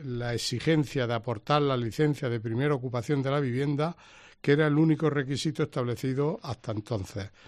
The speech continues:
El decreto de treinta y uno barra dos mil veinticuatro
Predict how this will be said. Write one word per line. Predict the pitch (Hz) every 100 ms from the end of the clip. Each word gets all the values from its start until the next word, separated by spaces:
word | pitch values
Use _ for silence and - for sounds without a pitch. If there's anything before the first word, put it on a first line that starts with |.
| - - - -
El | 123
decreto | 117 120 170 185 151 170 160 151
de | 135 127 127
treinta | 131 120 117 - 117
y | 139
uno | 147 139 135 127 123 147 -
barra | 123 131 127 123
dos | 117
mil | 127 123
veinticuatro | 131 120 120 - 143 123 139